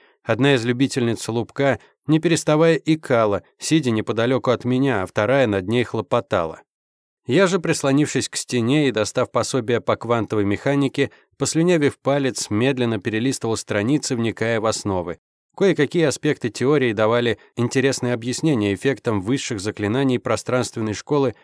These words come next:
моего прошлого мира. "Дрейк", негромко произнесла Анюра, "мне дома запретили с тобой общаться". "И?" произнёс я, продолжая читать.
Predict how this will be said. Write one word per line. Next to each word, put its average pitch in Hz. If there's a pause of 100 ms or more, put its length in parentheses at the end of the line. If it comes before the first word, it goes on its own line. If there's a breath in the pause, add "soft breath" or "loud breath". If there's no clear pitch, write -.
(140 soft breath)
моего 135
прошлого 123
мира. 95 (540)
"Дрейк", 151
негромко 120
произнесла 107
Анюра, 104 (320 soft breath)
"мне 143
дома 160
запретили 139
с -
тобой 113
общаться". 98 (440 soft breath)
"И?" 120 (260)
произнёс 117
я, 123
продолжая 98
читать. 101